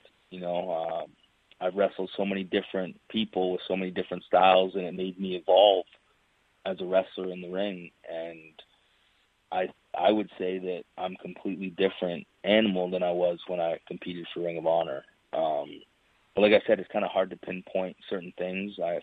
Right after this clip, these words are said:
feel that I definitely gained more confidence in myself.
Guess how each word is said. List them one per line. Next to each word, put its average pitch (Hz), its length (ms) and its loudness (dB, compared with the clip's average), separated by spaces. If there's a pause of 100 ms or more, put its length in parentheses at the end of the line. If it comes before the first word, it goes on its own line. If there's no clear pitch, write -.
(120)
feel 90 180 -2
that 90 220 -2 (540)
I 95 80 2
definitely 95 480 2
gained 95 500 -2 (180)
more 92 380 0
confidence 98 560 2
in 104 80 -2
myself. 95 500 2